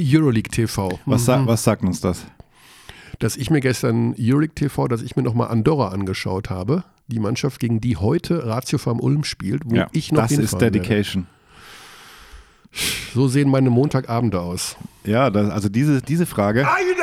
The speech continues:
Speaker 1: Ja, genau.
Speaker 2: Ist ja somit schon mal geklärt.
Speaker 1: Ich hab
Speaker 2: Du, du,
Speaker 1: Andorra
Speaker 2: du bist,
Speaker 1: gegen
Speaker 2: äh,
Speaker 1: Roter
Speaker 2: Mitarbeiter
Speaker 1: Stern
Speaker 2: der
Speaker 1: Be-,
Speaker 2: Woche.
Speaker 1: gegen Roter Stern Belgrad geschaut.
Speaker 2: Ah, da war, war, wie war Cirbic?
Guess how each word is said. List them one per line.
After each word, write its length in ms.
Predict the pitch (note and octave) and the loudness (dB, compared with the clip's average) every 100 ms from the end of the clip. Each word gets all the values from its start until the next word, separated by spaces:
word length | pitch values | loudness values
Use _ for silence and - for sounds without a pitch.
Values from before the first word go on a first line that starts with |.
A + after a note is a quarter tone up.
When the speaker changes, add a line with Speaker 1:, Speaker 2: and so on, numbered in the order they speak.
| D#4+ F#4 G4+ G4 A#3+ F#4+ G4+ C#3 | 0 0 -2 -2 -2 -2 0 0
Speaker 1:
Ja, 160 | B2 | 0
genau. 120 | D3+ | 2
Speaker 2:
Ist 60 | C#3 | 2
ja 80 | A2+ | 4
somit 300 | B2+ C3 C3 | 4 4 2
schon 120 | B2 | 2
mal 80 | B2 | 2
geklärt. 480 | A2 - A#2 G2+ D#2+ | 2 2 2 2 2
Speaker 1:
Ich 80 | - | -2
hab 80 | C#3 | 0
Speaker 2:
Du, 80 | C#3+ | 2
du, 60 | |
Speaker 1:
Andorra 280 | A2+ A2+ - | 4 4 4
Speaker 2:
du 60 | C3+ | 4
bist, 160 | C#3 | 2
Speaker 1:
gegen 120 | C#3 | 2
Speaker 2:
äh, 40 | C3 | 0
Speaker 1:
Roter 320 | C3 - - | 0 -4 0
Speaker 2:
Mitarbeiter 320 | C3 F3 E3 C#3+ | 2 4 4 6
Speaker 1:
Stern 160 | D3 | 6
Speaker 2:
der 80 | C3+ | 6
Speaker 1:
Be-, 60 | A2 | 6
Speaker 2:
Woche. 300 | A#2+ - F#2+ | 4 2 0
Speaker 1:
gegen 160 | B2+ C3+ | 2 2
Roter 280 | B2+ E3 D3 | 2 2 0
Stern 260 | - C3+ | 2 2
Belgrad 340 | A#2+ B2+ G#2 - | 2 0 -2 -6
geschaut. 380 | G2 - G2 - - | -8 -8 -12 -12 0
Speaker 2:
Ah, 100 | - | 2
da 100 | A2+ | 4
war, 100 | A2 - | 2 2
war, 240 | G#2 G2+ | 0 2
wie 120 | A2 | 0
war 120 | A2 A2 | 0 0
Cirbic? 500 | C#3 C3+ D#3+ - | 0 2 0 -2